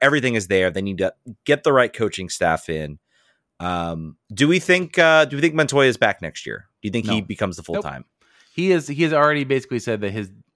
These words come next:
Speaker 2: it's intimated that his job, his youth coaching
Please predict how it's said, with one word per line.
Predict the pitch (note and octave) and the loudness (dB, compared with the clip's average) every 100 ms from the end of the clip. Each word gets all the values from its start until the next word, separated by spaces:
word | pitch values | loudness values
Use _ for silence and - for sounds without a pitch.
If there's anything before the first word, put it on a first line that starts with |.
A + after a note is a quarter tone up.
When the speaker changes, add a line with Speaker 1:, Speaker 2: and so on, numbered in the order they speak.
| _ - | _ -18
Speaker 2:
it's | G#2+ G#2 | -14 -8
intimated | C#3+ B2 G#2+ G2 | -6 -2 -2 -2
that | G2 | -4
his | G#2+ | -6
job, | F2+ G#2 G#2 G#2 F2+ | -8 -2 2 2 -2
his | F2 G#2 F2+ - - _ _ | -8 -10 -10 -18 -20 _ _
youth | G2 A2 A#2 | -8 -8 -6
coaching | - A2 - G#2+ F#2+ F#2 F2 | -6 -6 -4 -6 -6 -8 -10